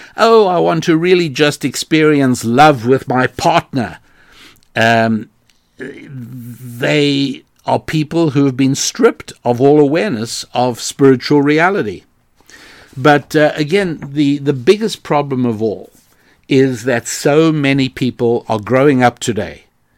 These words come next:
never having experienced a happy family.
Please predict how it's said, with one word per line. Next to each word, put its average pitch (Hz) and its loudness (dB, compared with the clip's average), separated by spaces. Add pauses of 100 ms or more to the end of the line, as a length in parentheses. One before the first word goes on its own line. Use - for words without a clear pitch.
(640)
never 170 2
having 131 -2
experienced 110 -4 (140)
a 107 -2
happy 113 -2
family. 78 -12